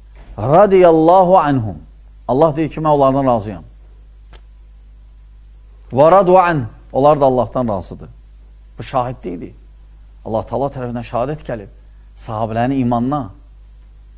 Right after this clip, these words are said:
Ki, onlardan razıdır. Allahın rizasını, razılığını qazanmaq asan deyil. O böyük mərtəbədir, yüksək mərtəbə.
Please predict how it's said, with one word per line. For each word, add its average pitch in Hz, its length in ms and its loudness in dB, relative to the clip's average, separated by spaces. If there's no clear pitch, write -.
Ki, - 100 -18
onlardan 123 460 -2
razıdır. 123 480 -4
Allahın 127 300 0
rizasını, 143 540 -2
razılığını 135 420 -2
qazanmaq 135 540 -4
asan 151 320 -6
deyil. 185 300 -6
O 135 160 -6
böyük 175 220 2
mərtəbədir, 160 600 2
yüksək 185 280 -2
mərtəbə. 156 440 4